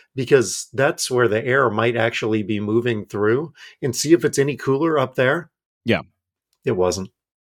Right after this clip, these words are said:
Speaker 2: No, well, 'cause you're closer to the sun, right?
Speaker 1: Cle-
Speaker 2: So it's,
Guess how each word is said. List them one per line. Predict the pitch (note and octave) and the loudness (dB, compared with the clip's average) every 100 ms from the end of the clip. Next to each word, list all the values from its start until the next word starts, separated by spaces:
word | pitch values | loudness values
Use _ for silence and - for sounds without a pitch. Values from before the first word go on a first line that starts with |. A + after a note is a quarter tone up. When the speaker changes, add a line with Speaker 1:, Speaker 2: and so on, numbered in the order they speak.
| _ - | _ -12
Speaker 2:
No, | D#3 - | -10 -2
well, | D#3+ | -2
'cause | - C#3 | 0 0
you're | C#3 | 0
closer | B2+ C#3+ B2+ A#2+ | 2 2 2 0
to | A2 | -4
the | |
sun, | F2 - C3+ D#2 C2+ _ _ - - | -6 -4 -4 -4 -10 _ _ -20 -6
right? | F#2+ | -4
Speaker 1:
Cle- | F#2+ A#2 | -2 -2
Speaker 2:
So | - C3 A#2+ - | 0 2 0 -2
it's, | - | -10